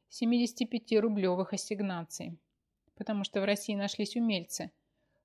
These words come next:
ловко переделавшие двадцатипятирублёвые купюры в семидесятипятирублёвые.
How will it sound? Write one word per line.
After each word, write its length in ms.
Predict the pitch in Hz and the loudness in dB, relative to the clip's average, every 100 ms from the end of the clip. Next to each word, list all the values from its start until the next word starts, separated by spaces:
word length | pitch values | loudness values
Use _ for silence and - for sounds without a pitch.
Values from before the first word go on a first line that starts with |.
| - | -2
ловко 400 | 254 277 - 262 | 0 2 2 2
переделавшие 840 | 262 233 190 196 196 196 - 190 180 | 4 2 2 2 2 2 0 0 0
двадцатипятирублёвые 1200 | 175 185 180 196 180 180 190 185 190 254 277 247 | -8 -8 -8 -8 -6 -4 0 0 0 0 2 0
купюры 520 | 233 214 233 226 226 - _ _ _ | -2 -4 -2 0 -2 -4 _ _ _
в 60 | - | -6
семидесятипятирублёвые. 1500 | 208 202 202 208 226 208 208 - 180 190 185 165 165 165 | -2 -2 -2 -4 -4 -4 -4 -2 -2 -2 -2 -4 -4 -8